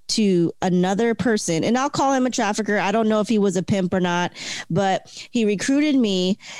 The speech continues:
to this trafficker, which is how I potentially got tricked into, <sighs> their plan was to teach me the ropes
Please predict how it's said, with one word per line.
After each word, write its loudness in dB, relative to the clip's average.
to 0
this -2
trafficker, -2
which -2
is -2
how 0
I 0
potentially -2
got -4
tricked -4
into, 0
<sighs> -6
their 0
plan 0
was 0
to 0
teach 0
me 2
the 2
ropes -2